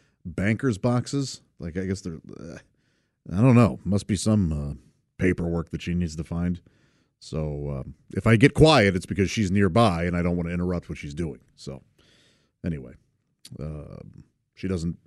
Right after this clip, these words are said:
uh, I, I'm, I'm uncomfortable with her being here, but I'm, I, I would never let her know that. I mean, that's just, she's just doing her job. I don't know what Tom's got her looking for. Anyway, uh, nice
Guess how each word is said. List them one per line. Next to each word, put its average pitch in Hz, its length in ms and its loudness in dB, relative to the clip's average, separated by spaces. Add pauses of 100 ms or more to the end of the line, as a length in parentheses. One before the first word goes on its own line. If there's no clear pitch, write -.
(960)
uh, 65 440 -10
I, 104 200 -2
I'm, 120 160 4
I'm 143 200 6
uncomfortable 104 540 6
with 101 100 4
her 104 80 4
being 110 260 4
here, 98 160 4
but 92 140 2
I'm, 85 240 2
I, 82 320 -4
I 90 60 -6
would 90 160 -2
never 85 180 0
let 82 180 -2
her 104 120 6
know 98 160 4
that. 67 180 -8
I 95 60 2
mean, 73 140 -4
that's 82 340 -8 (160)
just, - 140 -20 (800)
she's 71 220 -14
just 80 200 -10
doing 90 160 -2
her 87 80 -2
job. 92 460 0 (220)
I - 40 -10
don't 92 140 -2
know 87 60 -2
what 78 180 -8
Tom's 85 300 -4
got 82 180 -6
her 80 100 -6
looking 80 220 -6
for. 90 300 -2 (1120)
Anyway, 143 640 8 (320)
uh, 107 480 4
nice 127 720 4